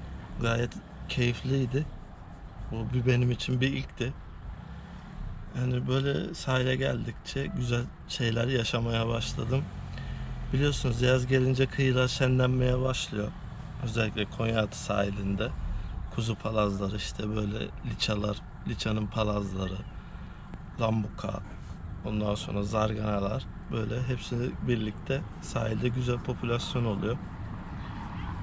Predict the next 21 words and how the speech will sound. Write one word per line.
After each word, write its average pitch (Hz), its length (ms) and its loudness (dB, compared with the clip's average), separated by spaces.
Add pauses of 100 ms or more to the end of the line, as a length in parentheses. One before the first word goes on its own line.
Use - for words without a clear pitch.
Melanur 131 400 4
da 131 100 6
yakalayabilirsiniz. 107 1160 0 (1400)
Şu - 220 0
anda 147 240 6
sahil 143 580 2
yazdan 127 640 2
olduğu 127 420 2
için 143 320 0
çok - 300 0
kalabalık. 107 540 2
İnanın 127 340 4 (120)
olta 117 280 -2
atacak - 380 0
yer 127 160 6
arıyoruz. 117 600 0 (880)
Bulduğumuz 127 480 2
kıyıda, 127 420 2
köşede 127 480 -2
bir 127 60 0
yerde 117 460 0